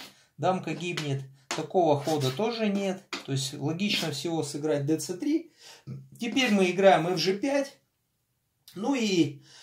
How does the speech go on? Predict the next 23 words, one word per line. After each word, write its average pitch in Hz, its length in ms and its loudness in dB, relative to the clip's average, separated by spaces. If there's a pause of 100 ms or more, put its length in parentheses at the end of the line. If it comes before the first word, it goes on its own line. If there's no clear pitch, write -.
(280)
э, 143 220 2
белые 185 520 4
не 175 120 2
могут 170 320 2
занять 170 400 -2
большую 175 380 -2
дорогу 233 440 -2
пока. 180 540 -4 (120)
То 147 100 -2
есть 139 180 -2
нап-, 160 200 -8 (120)
нападения 196 580 4
тоже 220 380 2
нет. 202 280 4 (420)
То - 400 -12
есть 131 120 -4
как 196 240 2
играть? 143 380 0
Ну, 196 80 -2
допустим, 214 500 -2
Ц 196 160 -2
Б 185 160 2
четыре. 247 640 -2